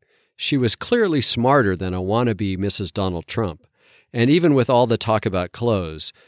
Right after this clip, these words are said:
she wasn't obsessed about her appearance. "You really want to know?" she asked.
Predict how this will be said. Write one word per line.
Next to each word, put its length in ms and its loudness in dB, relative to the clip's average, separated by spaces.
she 240 0
wasn't 380 4
obsessed 480 -2
about 240 -4
her 160 -8
appearance. 680 -6
"You 180 4
really 280 6
want 200 4
to 80 4
know?" 400 4
she 280 -2
asked. 460 -6